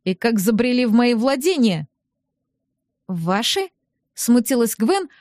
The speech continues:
поняв, что замечталась и отошла уже далеко от Трелони. «Да вы, похоже, совсем окоченели», неверно истолковал ее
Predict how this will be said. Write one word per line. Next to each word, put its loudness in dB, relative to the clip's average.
поняв, 0
что -2
замечталась 0
и 0
отошла -2
уже -2
далеко -2
от -6
Трелони. 0
«Да 0
вы, 0
похоже, -2
совсем -2
окоченели», 0
неверно 2
истолковал -2
ее 2